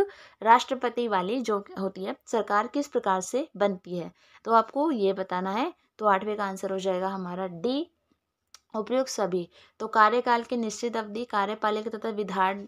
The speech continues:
विधानमंडल के सदस्यों के बीच कोई दोहराव नहीं और राष्ट्रपति का प्रत्यक्ष चुनाव, जो राष्ट्रपति वाली सरकार है वो किस प्रकार बनती है, तो ये सारे ही जो steps है उसके अंदर आते हैं। Question number nine है हमारा, संयुक्त राष्ट्रीय सुरक्षा परिषद के अस्थायी सदस्यों की कार्य अवधि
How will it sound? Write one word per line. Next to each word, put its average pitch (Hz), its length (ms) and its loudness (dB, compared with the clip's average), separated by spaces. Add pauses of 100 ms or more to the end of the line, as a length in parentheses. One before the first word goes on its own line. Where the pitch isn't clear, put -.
विधानमंडल 202 680 2
के 233 260 -2
सदस्यों 196 480 -6
के 208 120 -4
बीच 202 300 -4
कोई 202 160 -4
दोहराव 185 400 2
नहीं 214 200 -4
और 220 120 -2
राष्ट्रपति 185 520 -8
का 190 100 -4
प्रत्यक्ष 208 500 -6 (520)
चुनाव, 190 360 0
जो 190 120 0
राष्ट्रपति 214 440 0
वाली 226 180 -4
सरकार 185 440 -4
है 190 80 -8
वो 247 100 -4
किस 269 180 -4
प्रकार 196 280 -2
बनती 180 400 -8
है, 311 140 -6 (380)
तो 202 100 0
ये 277 180 0
सारे 185 380 -2
ही 226 180 0
जो 262 140 0
steps 196 380 -6
है 240 60 0
उसके 240 180 -6
अंदर 214 200 -4
आते 175 260 -6
हैं। 165 200 -12 (420)
Question 285 260 2
number 285 220 2
nine 247 360 2
है 262 100 0
हमारा, 240 340 2
संयुक्त 254 440 -4
राष्ट्रीय 226 440 0
सुरक्षा 220 380 -2
परिषद 208 500 -2
के 240 140 -2
अस्थायी 220 600 2
सदस्यों 208 480 -4
की 240 200 -8
कार्य 196 460 2
अवधि 202 420 -4